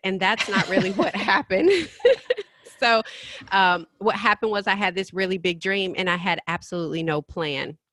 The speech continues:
Speaker 1: And so here comes close to graduation, and I didn't even have an acceptance letter because I hadn't even sent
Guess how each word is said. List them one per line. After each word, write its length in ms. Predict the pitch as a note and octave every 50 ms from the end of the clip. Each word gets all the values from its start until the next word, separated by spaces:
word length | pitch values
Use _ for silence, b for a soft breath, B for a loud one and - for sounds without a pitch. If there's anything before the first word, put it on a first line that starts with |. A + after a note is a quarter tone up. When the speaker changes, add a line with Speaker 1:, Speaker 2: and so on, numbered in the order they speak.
| _ _ _ _ _ _ _ _ _ _
Speaker 1:
And 200 | E3+ E3+ D#3 D3+
so 400 | - - F3 E3 D#3+ D#3 D#3+ D#3
here 340 | D3 D#3 - - F3+ F#3 G3
comes 560 | - - - G#3+ F#3+ F3+ F3 F3 E3+ E3 - _ B B B B B B -
close 240 | - G3+ F#3+ -
to 80 | - F#3+
graduation, 880 | D3+ F3 E3 E3+ - F3+ D#3+ E3 E3+ F3 F3 - - D#3+ D3+ D3 C#3 C#3+
and 560 | - - D3+ D#3 D3+ D3 D3 D3 D3 C#3+ - -
I 120 | - F3
didn't 180 | F#3+ G3 E3+ E3+
even 180 | D#3+ D3+ D#3
have 220 | D#3 E3 D#3+ D3 D3
an 80 | D3
acceptance 580 | D3+ C#3+ - - G3 - - - E3 D#3 D3+ -
letter 300 | D3+ D#3 D3+ D3 D3 D3
because 560 | - D#3 - - F3+ E3+ D#3 D#3 D3+ D3 - _ _ -
I 140 | E3 F#3 A3
hadn't 280 | G3 G3+ E3 - E3
even 260 | D#3+ D3 C#3 C#3+ C#3+
sent 300 | - - - F3+ E3 D#3